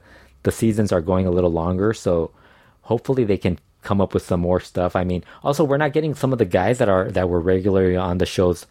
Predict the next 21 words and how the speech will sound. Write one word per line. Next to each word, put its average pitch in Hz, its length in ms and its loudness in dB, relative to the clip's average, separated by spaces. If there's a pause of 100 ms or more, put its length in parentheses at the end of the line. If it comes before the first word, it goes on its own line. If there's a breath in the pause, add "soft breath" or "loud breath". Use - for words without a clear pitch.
(320 soft breath)
on 98 200 2
more 92 160 2
often 95 320 0
'cause - 260 -4
<laughs> - 40 -20
they're, - 120 -2 (280 loud breath)
they're 113 100 2
ba-, - 120 0 (360 loud breath)
they're 113 100 2
coming 123 320 0
back 104 240 -2
from 101 180 0
injuries 104 600 2
or, 87 180 0 (280 loud breath)
or 90 180 0 (140)
being 101 260 0
mur-, 90 260 0
you 98 120 0
know, 87 180 0 (580 soft breath)
disappearing. 104 720 0
Um, 92 160 0